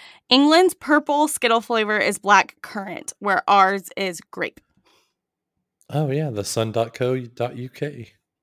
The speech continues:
Speaker 1: Yes, and Jay, just future reference on being a better Googler, I literally Googled England purple Skittle flavor.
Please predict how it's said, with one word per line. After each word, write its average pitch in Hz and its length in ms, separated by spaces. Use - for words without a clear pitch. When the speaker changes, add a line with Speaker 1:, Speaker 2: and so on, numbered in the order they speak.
Speaker 1:
Yes, 190 360
and 202 260
Jay, 202 400
just 202 220
future 208 220
reference 196 440
on 185 380
being 214 180
a 202 40
better 185 200
Googler, 180 520
I 208 140
literally 185 420
Googled 185 320
England 214 480
purple 185 360
Skittle 180 420
flavor. - 560